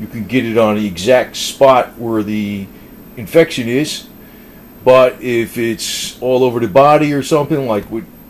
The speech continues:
Ebola, uh, you know, I said Ebola, Ebola, whatever. We got Obama with this guy over here. If it's all over the body,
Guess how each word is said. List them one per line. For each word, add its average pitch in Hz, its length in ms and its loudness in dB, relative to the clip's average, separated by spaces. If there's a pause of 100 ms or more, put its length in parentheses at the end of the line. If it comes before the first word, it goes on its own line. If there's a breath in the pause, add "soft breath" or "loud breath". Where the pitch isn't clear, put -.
(100)
Ebola, 131 680 -4
uh, 110 320 -10 (440)
you 110 80 -12
know, 92 100 -8
I 95 60 -10
said - 160 -12
Ebola, 101 720 -8
Ebola, 120 580 -8
whatever. 107 480 -6 (300 loud breath)
We 110 160 -14
got 113 240 -4
Obama 110 500 -4
with 104 80 -8
this 95 160 -16
guy 98 220 -4
over 95 180 -4
here. 95 320 -6 (380 loud breath)
If 127 220 -4
it's 120 120 -8
all 139 220 4
over 123 220 2
the 117 80 0
body, 131 600 2